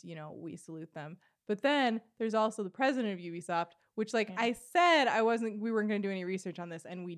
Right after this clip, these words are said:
Speaker 1: didn't.
Speaker 2: And
Speaker 1: I just
Speaker 2: how much
Speaker 1: already
Speaker 2: of a
Speaker 1: knew
Speaker 2: dick he
Speaker 1: about
Speaker 2: is.
Speaker 1: it and how much of a dig he was. Yeah, like, I already, I, I, I read that stuff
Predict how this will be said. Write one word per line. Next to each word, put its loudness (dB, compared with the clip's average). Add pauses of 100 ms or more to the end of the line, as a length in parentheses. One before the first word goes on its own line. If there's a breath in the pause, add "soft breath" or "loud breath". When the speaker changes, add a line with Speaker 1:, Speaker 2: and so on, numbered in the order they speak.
(120)
Speaker 1:
didn't. -4 (180)
Speaker 2:
And 2
Speaker 1:
I 8
just 4
Speaker 2:
how 10
much 10
Speaker 1:
already 8
Speaker 2:
of 4
a 4
Speaker 1:
knew 4
Speaker 2:
dick 8
he 4
Speaker 1:
about 8
Speaker 2:
is. 8
Speaker 1:
it 0
and 0
how 2
much -2
of -2
a -4
dig -2
he -6
was. -2
Yeah, 0
like, -2
I 0
already, 2 (300 soft breath)
I, 4 (100)
I, 4 (100)
I 2
read 2
that 2 (140)
stuff -6